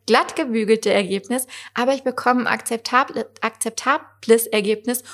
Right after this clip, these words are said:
oder ich habe sogar jemanden, dem ich Geld dafür gebe, dass er diese Aufgabe für mich erledigt. Und in der Zeit, wo ich das mache, kann ich einfach andere wichtige Aufgaben, zum Beispiel in meinem Marketingprozess erfüllen,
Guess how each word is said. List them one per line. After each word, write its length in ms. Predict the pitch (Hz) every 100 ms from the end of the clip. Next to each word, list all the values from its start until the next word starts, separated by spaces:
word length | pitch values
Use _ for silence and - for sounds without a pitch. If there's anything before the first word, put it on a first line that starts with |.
| - -
oder 220 | 285 294
ich 160 | 294
habe 100 | 285
sogar 220 | 285 247 247
jemanden, 480 | 254 254 247 233 240 - - _ -
dem 120 | 240
ich 180 | 226 -
Geld 400 | 262 330 381 -
dafür 300 | 233 - 233
gebe, 480 | 190 220 220 240 285 -
dass 180 | - 247
er 60 | 254
diese 240 | 233 233
Aufgabe 380 | 226 240 - 226
für 140 | -
mich 180 | 226 233
erledigt. 480 | 214 220 262 226 220 - -
Und 180 | 226 226
in 160 | 240 226
der 200 | 269 285
Zeit, 480 | - 294 254 254
wo 60 | 233
ich 100 | 240
das 200 | 240 208
mache, 340 | 226 233 240 247 - -
kann 180 | - 240
ich 180 | 240
einfach 280 | 214 220 220 -
andere 420 | 233 240 214 196
wichtige 440 | 202 - 190 202
Aufgaben, 480 | 196 196 - 196 196
zum 180 | 190 202
Beispiel 320 | 196 202 208
in 100 | 196
meinem 260 | 196 196 202
Marketingprozess 920 | 208 220 226 214 196 - - 214 214
erfüllen, 420 | 208 - 214 214